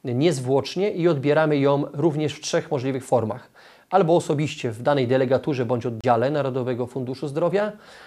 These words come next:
Drugą formułą jest, mm, po odpowiednim zaznaczeniu rubryki w, we wniosku, e, przesłanie jej, mm, w formie listownej do Państwa domu, mies-, miejsca zamieszkania,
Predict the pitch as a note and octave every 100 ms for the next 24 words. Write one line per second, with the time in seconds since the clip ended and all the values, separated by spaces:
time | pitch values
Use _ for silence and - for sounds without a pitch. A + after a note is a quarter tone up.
0 | - D#3+ E3 E3 - C#3+ D#3 D#3 C3+ B2+
1 | B2 - - - C3 A#2+ A#2+ A#2+ A#2 A#2
2 | A2+ A2+ - _ D3 C#3 D#3 D#3 D#3 C#3+
3 | A#2 C3+ D#3 D3 C3+ B2+ B2+ - B2+ C#3+
4 | B2+ B2+ D#3 D#3 B2 A#2+ - B2 A#2 -
5 | C3 B2+ - B2+ C3+ A#2+ C#3 B2 - C3+
6 | B2 B2+ - - - - - B2+ B2 A#2+
7 | - C#3 - D#3 C#3+ B2+ A#2+ A#2+ B2+ B2
8 | A2+ C3 B2+ A#2+ B2 C#3 B2 B2+ B2 A2+
9 | D3+ C3 C#3 D3+ - B2 A#2 C#3 G3 E3+
10 | - B2+ C3 C3+ B2 - B2+ B2 - -
11 | _ A2+ B2+ A#2 C3 D3+ C3 - C#3+ C#3
12 | - B2+ C3 B2+ - B2+ A#2 D3 G3